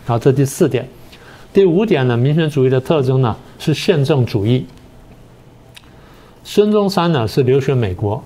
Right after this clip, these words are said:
他相信成文宪法，因为美国是成文宪法。他比较了英美法德这些国家之后，觉得说成文宪法比较好，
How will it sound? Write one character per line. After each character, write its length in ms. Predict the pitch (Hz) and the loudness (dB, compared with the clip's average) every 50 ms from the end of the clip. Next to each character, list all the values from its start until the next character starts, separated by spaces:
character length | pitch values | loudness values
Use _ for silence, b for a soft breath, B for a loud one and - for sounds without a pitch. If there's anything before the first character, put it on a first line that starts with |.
| - - | -16 -10
他 160 | - - 147 | -4 -2 -2
相 220 | 135 - 160 156 131 | -2 -2 -2 -4 -2
信 140 | - 131 | -2 -2
成 240 | 120 - - 127 135 | -4 -4 -4 -2 0
文 120 | 135 123 123 | 0 0 0
宪 220 | - 151 123 101 | -2 -2 -4 -4
法， 140 | 98 110 123 | -4 -2 0
因 40 | 135 | 0
为 80 | 143 | 0
美 180 | 135 123 110 104 | 2 0 0 0
国 120 | 110 147 151 | 0 0 0
是 140 | 143 147 | 0 -2
成 160 | 127 - 117 113 | -2 -2 0 0
文 100 | 120 117 | 0 0
宪 220 | - 139 113 101 | 0 0 -2 -2
法。 180 | - 113 - - - B B B B B B B B B B B B B B B | -2 -4 -6 -8 -16 B B B B B B B B B B B B B B B
他 200 | - 170 170 180 | -2 -2 -2 -2
比 240 | 160 - 156 127 123 | -2 -2 -2 -2 -2
较 180 | 117 175 165 | 0 -2 0
了 100 | 147 143 | 0 0
英 380 | 147 160 160 175 180 185 190 180 | 0 0 0 2 2 2 2 0
美 240 | 147 120 107 110 107 | 0 0 0 -2 -2
法 320 | - - 180 165 147 - | -2 -2 -2 0 0 0
德 220 | - - 120 123 127 | 0 0 0 0 2
这 140 | - 147 | 2 2
些 40 | 143 | 0
国 180 | 135 139 113 113 | 0 0 0 0
家 120 | 127 127 | 0 0
之 100 | 113 135 | 0 0
后， 80 | 120 113 | 0 0
觉 160 | - - 120 | 0 -2 0
得 140 | 120 123 113 | 0 0 0
说 140 | 135 123 113 | 0 0 -2
成 280 | - - 131 135 147 | -2 -2 -2 0 2
文 160 | 147 135 135 | 2 2 2
宪 220 | 131 - 160 139 110 | 0 0 -2 -2 -2
法 180 | - 104 107 | -2 -4 -4
比 140 | 98 - 104 | -4 -6 -6
较 140 | 95 120 104 | -4 -4 -4
好， 260 | - - 123 110 - | -4 -4 -4 -6 -8